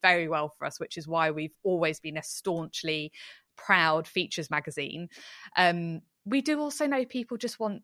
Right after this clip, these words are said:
a break and they want to be entertained and they like that content. So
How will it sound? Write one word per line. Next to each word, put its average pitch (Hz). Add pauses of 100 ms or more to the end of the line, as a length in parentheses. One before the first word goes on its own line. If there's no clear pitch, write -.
a 208
break 220
and 196
they 202
want 202
to -
be 202
entertained 196
and 175
they 180
like 202
that -
content. 156
So 180